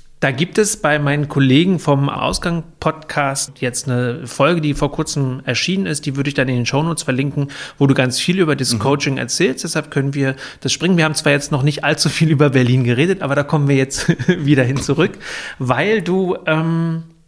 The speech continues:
Speaker 1: ja, weil du eben vor, vor einem Jahr, ja, ein bisschen vor, vor ein bisschen mehr als einem Jahr bist du, ähm, im Fernsehen aufgetaucht, im R B B, zusammen mit drei, äh, schwulen Kollegen
Speaker 2: Mhm.
Speaker 1: und hast eine, ähm,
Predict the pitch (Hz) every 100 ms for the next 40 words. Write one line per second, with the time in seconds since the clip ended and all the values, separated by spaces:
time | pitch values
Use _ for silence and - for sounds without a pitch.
0 | _ - - - - 196 143 139 156 147
1 | 160 - 160 151 147 143 143 - _ _
2 | _ - - - 123 190 175 123 160 302
3 | - - _ _ - 151 208 160 170 185
4 | 170 160 151 - 147 151 165 170 160 143
5 | 139 135 131 131 123 170 170 160 - 165
6 | 160 160 - - - _ 147 135 139 156
7 | 123 120 147 180 165 - - 165 160 -
8 | 139 143 131 127 120 123 175 180 147 131
9 | 131 139 135 - - - 131 117 123 123
10 | 127 - 120 117 - 131 139 135 135 -
11 | _ _ _ - 107 113 151 190 220 -
12 | - 95 101 - - 139 131 156 - 143
13 | 151 151 151 151 139 147 147 147